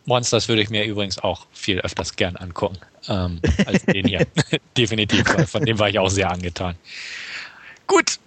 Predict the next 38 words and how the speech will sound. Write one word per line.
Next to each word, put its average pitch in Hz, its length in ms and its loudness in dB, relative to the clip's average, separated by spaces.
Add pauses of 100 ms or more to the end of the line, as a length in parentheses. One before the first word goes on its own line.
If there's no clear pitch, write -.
um 196 280 -2
meinem 180 440 2
nächsten 185 400 -2
Faible 175 400 2
zu 160 140 -2
frönen, 185 680 2
sprich 170 480 2
Remakes, 139 800 2
habe 135 240 4
ich 143 140 -2
mir 139 240 4
jetzt 135 240 2
mal 123 180 2
Night 135 220 4
of 139 100 0
the 127 80 -4
Demons 135 440 -4
zweitausendneun 123 880 2
zugelegt. 117 720 2
Äh, 131 200 -4
das 120 200 2
Remake 151 560 2
eines 120 300 2
neunzehnhundertachtundachtziger 123 1000 2
B-Movies, 151 760 2
das 120 260 2
irgendwie 127 360 -2
kaum 127 280 2
jemand 113 300 0
kennt 139 380 0
und 110 260 -8
wenn, 113 240 0
dann 110 160 -2
nicht 120 160 -2
aus 110 160 0
den 98 180 -4
besten 127 320 2
Gründen. 151 400 2